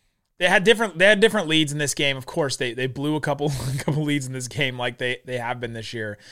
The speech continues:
Comes down to the wire, and you're like, "All right, we gotta do something different." Christian Wood has fouled out.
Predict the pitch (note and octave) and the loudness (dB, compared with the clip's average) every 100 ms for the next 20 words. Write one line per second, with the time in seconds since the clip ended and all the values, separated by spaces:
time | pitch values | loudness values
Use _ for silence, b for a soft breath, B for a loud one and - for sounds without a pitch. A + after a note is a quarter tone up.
0 | b b - B3+ B3 A#3 G3+ E3 B2+ A2+ | b b 0 2 6 4 6 2 2 2
1 | G#2+ G2+ G#2 _ _ - D#3 D#3 - E3+ | 2 -2 -8 _ _ -2 4 4 4 4
2 | D3 C3 A3 A3 G#3 F3+ D3+ A#2 C3+ A2+ | 4 4 4 4 2 0 0 -2 -4 -6
3 | F2+ - _ _ _ - G#3 A3+ G3+ F#3+ | -14 -18 _ _ _ 0 2 4 6 6
4 | E3 - D#3 C#3 B2 A2+ A2 | 4 2 4 4 2 0 -2